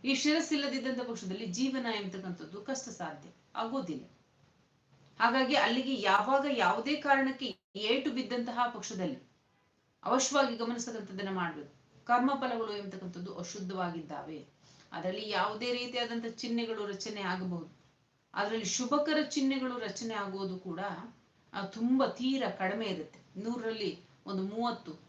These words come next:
ಮೂವತ್ತೈದು, ನಲವತ್ತು ಪ್ರತಿಶತ, ಅರವತ್ತು ಪ್ರತಿಶತ ಶುಭ ಚಿಹ್ನೆಗಳು ನಿರ್ಮಾಣ ಆಗೋದಿಲ್ಲ. ಈಗ ಒಂದ್ ವೇಳೆ ಆ ರೀತಿಯಾಗಿ ಶುಭ ನಿರ್ಮಾಣ ಆಯ್ತು ಅಂದ್ರೆ ಆ ಮನುಷ್ಯನು ಅದೃಷ್ಟವಂತಾನೆ. ಅಂತ ಏಟಿನ ಅನ್ವಯ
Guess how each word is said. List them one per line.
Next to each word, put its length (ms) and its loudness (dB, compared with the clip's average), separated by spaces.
ಮೂವತ್ತೈದು, 480 -2
ನಲವತ್ತು 440 -4
ಪ್ರತಿಶತ, 520 -8
ಅರವತ್ತು 440 2
ಪ್ರತಿಶತ 580 -2
ಶುಭ 240 -4
ಚಿಹ್ನೆಗಳು 480 -4
ನಿರ್ಮಾಣ 440 -4
ಆಗೋದಿಲ್ಲ. 440 -4
ಈಗ 140 -4
ಒಂದ್ 280 4
ವೇಳೆ 260 8
ಆ 80 6
ರೀತಿಯಾಗಿ 360 2
ಶುಭ 240 -4
ನಿರ್ಮಾಣ 520 2
ಆಯ್ತು 420 2
ಅಂದ್ರೆ 200 -4
ಆ 60 0
ಮನುಷ್ಯನು 480 -2
ಅದೃಷ್ಟವಂತಾನೆ. 840 -6
ಅಂತ 200 -4
ಏಟಿನ 520 2
ಅನ್ವಯ 320 0